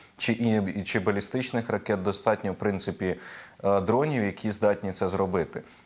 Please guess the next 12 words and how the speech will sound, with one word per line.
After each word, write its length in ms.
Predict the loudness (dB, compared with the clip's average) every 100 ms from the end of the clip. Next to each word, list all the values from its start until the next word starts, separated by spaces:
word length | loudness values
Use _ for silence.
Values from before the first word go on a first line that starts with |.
| 0
Але 380 | 2 6 4 4
спричинити 600 | 2 -2 2 2 2 2
руйнування 760 | 2 2 2 2 2 2 0 0
і 100 | -4
пошкодження. 680 | -2 -4 0 0 -2 -8 -6
Це 120 | -2
теж 240 | 2 2 2
важливий 400 | -2 0 0 0
момент. 400 | 0 0 0 -2
Це 300 | 2 4 4 0 -14 -20 -4
насправді 480 | -2 2 2 4 4
демонструє 880 | 2 2 0 -2 0 2 4 4